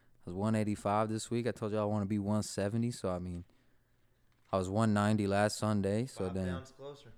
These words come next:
Speaker 1: you know what I'm saying? We only got fifteen more to go.
Speaker 2: Yeah.
Speaker 1: Uh, worked at, didn't sk-, another thing too, I think that it, it being on a diet and being, like, mentally healthier and shit like that is, like, especially with working out, it's like, okay,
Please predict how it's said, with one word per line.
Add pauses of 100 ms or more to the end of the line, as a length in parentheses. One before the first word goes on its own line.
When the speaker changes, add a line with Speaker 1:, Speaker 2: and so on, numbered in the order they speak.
(420)
Speaker 1:
you
know
what
I'm
saying?
We
only
got
fifteen
more
to
go. (100)
Speaker 2:
Yeah. (260)
Speaker 1:
Uh,
worked
at,
didn't
sk-,
another
thing
too,
I
think
that (220)
it, (140)
it
being
on
a
diet
and
being,
like,
mentally (1040)
healthier
and
shit
like
that
is,
like,
especially
with
working
out,
it's
like,
okay,